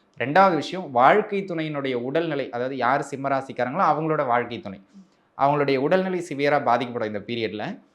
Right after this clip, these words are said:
அதை இவர் கட்டுப்படுத்துவார். இந்த ரெண்டு விஷயத்துக்கு சூப்பர். மூணாவது ஒரு விஷயம் என்னன்னா, ஆ, ராகு கேதுக்கள்னாலையும் பிளஸ் சனினாலையும் அப்பப்போ பொருளாதார ரீதியா நெருக்கடி,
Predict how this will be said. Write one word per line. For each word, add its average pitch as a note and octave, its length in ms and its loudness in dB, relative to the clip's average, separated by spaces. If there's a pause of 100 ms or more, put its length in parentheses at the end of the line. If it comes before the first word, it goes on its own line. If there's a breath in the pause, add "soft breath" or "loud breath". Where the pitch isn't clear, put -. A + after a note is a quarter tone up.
(200)
அதை G3 300 6
இவர் F3 180 2
கட்டுப்படுத்துவார். A2 600 -4 (100)
இந்த C#3+ 140 -4
ரெண்டு D3+ 260 0
விஷயத்துக்கு C#3+ 320 -6
சூப்பர். A2 400 -12 (680)
மூணாவது D#3 320 2
ஒரு D3+ 160 2
விஷயம் A#2+ 280 -8
என்னன்னா, G#2+ 220 -8 (560 soft breath)
ஆ, G#2+ 280 -4 (180)
ராகு B2+ 320 4
கேதுக்கள்னாலையும் C3+ 1000 -4 (180)
பிளஸ் B2 200 -6 (100)
சனினாலையும் B2+ 720 -4
அப்பப்போ D#3 440 -4
பொருளாதார D3 480 2
ரீதியா C3+ 260 -2
நெருக்கடி, A#2+ 480 -6